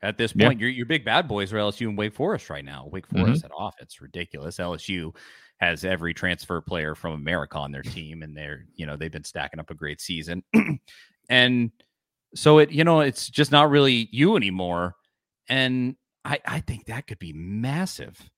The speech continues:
Speaker 1: in this spot, 'cause it just creates so much pressure. And you just look at there was never a moment last year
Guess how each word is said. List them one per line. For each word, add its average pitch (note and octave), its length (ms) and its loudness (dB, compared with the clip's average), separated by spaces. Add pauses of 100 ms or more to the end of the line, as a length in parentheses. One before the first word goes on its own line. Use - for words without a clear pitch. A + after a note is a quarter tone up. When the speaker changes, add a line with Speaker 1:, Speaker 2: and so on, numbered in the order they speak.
(580)
Speaker 1:
in A2 220 2
this G2 160 -2
spot, - 560 0
'cause G2+ 180 -8
it G#2 120 -10
just F3+ 260 -6
creates F2+ 440 -10
so C#3+ 760 -12
much A2+ 500 -10 (560)
pressure. C3+ 540 4 (240)
And - 160 -10 (120)
you A3 120 -10
just - 260 -6
look A#2 320 -6
at D3 120 0 (840)
there C4 120 8
was D4 180 6
never B2 760 2 (760)
a C#3 100 2
moment C3+ 520 4
last A2 480 -2
year F#2+ 460 -6